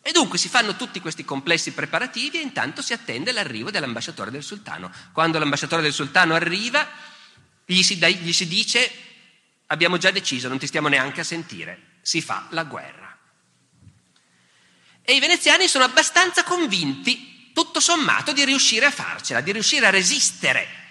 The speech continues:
all'offensiva dei turchi. Anche questo ci aiuta a mettere le cose in proporzione, eh. I turchi che stavano per mangiarsi l'Europa. No, qui i turchi stanno per attaccare l'isola di Cipro, che è a due passi da casa loro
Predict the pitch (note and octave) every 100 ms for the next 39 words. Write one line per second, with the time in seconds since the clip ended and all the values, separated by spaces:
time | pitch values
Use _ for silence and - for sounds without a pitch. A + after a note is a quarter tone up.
0 | - - F#3+ F#3 F3+ F3 E3 G#3 G3 E3
1 | A#3+ F#3+ F#3+ G3+ A3 C4+ C#4 A3 F#3+ G3
2 | F#3+ F3+ F3 E3+ E3 E3+ E3+ E3 D3 D#3
3 | - B2 G2 G2+ A#2 C3 - - _ _
4 | _ _ - F#3 F#3 A3 A#3+ G#3 G#3 F#3
5 | G3 G3+ F#3+ F#3 F3+ F3 F3 F3+ - E3+
6 | D#3+ C#3+ G2 - - - - _ _ _
7 | _ - - - - C4 F#3+ B3+ G#3+ -
8 | C3+ - - G#3 F#3 D3+ D3 C#3+ D3+ G#3
9 | E3+ C#3 F3 A#3 E3 C3 A#2+ - - E3+
10 | F3 G#3+ C4+ - - - - D#3 D#3 C#3+
11 | C3+ B2+ D#3+ - - A#2+ G#2+ B2 A2 G#2
12 | G2+ F#2+ E3 - - - _